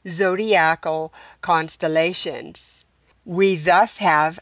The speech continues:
a ninefold energy impact this is the major chart, but it should be remembered that there are other impacts of relative insignificance. To these would be added other streams of energy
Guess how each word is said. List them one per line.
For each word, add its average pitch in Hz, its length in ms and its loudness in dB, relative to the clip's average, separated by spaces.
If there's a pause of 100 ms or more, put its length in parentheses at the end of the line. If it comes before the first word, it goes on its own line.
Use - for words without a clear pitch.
a 160 160 -6
ninefold 202 880 -2 (160)
energy 185 580 -4
impact 160 720 -4 (380)
this 180 320 -4
is 247 160 -12
the 240 120 2
major 220 440 -2
chart, 175 640 0
but 160 160 -2
it 151 160 -6
should 160 260 -10
be 165 140 -2
remembered 170 640 -4
that 165 220 0
there 165 180 -2
are 156 220 -4 (180)
other 254 380 2
impacts 180 720 -2
of 170 220 0
relative 175 720 -4 (340)
insignificance. 165 1300 -4 (460)
To 269 200 -2
these 220 400 -2
would 175 220 -6
be 165 200 -2
added 156 360 0
other 160 200 -2
streams 165 440 -8
of 156 120 -10 (120)
energy 175 580 -4